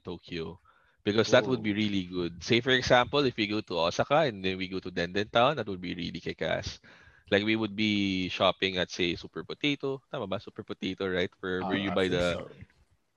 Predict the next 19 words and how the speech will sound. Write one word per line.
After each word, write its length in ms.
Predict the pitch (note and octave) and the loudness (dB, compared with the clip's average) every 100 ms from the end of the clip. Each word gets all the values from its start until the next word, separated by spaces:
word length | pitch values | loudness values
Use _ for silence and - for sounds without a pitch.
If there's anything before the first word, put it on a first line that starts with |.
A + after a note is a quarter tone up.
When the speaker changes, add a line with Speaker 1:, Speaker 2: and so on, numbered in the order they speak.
| - | -6
Speaker 1:
yeah, 240 | F#2+ F#2 F2 | 4 4 6
the, 260 | F2 E2+ E2+ | 4 2 -2
the, 80 | E2+ | -6
the 120 | E2+ | -6
old 240 | F2 F#2 | -4 -4
games 280 | F#2 F#2 F2+ | -4 -6 -6
and 100 | F#2 | -10
whatnot. 420 | E2+ - F2 F2 | -10 -6 -4 -4
And 160 | F2+ F#2+ | -4 -6
then 140 | G2 | -6
we 160 | G2+ G2+ | -6 -6
look 180 | G#2+ - | -6 0
for, 160 | A2 | 2
like, 140 | F#2+ - | 2 0
treasures, 420 | G#2+ - F3 C#3+ | -2 -2 -4 -2
or 160 | G#2 F#2+ - - - _ | -2 -4 -10 -20 -20 _
we 140 | A#2 G#2+ | -4 -2
go 260 | A#2+ D3 | 2 0
to 240 | D3 D3 | 0 -4